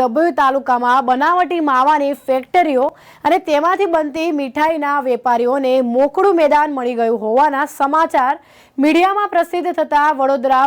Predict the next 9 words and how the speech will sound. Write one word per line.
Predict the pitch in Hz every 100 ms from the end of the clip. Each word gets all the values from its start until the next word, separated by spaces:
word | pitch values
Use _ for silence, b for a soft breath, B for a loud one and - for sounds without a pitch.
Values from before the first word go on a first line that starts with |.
| 277
ફૂડ | 302 339 349
એન્ડ | 339 269
ડ્રગ્સ | 262 277 - - _ -
વિભાગની | 240 233 254 262 262 269
ટીમ | - 302 330
દ્વારા | 311 277 - - b b b -
ડભોઈની | 269 302 381 392 403 320
હોટલો | 311 330 339
અને | 320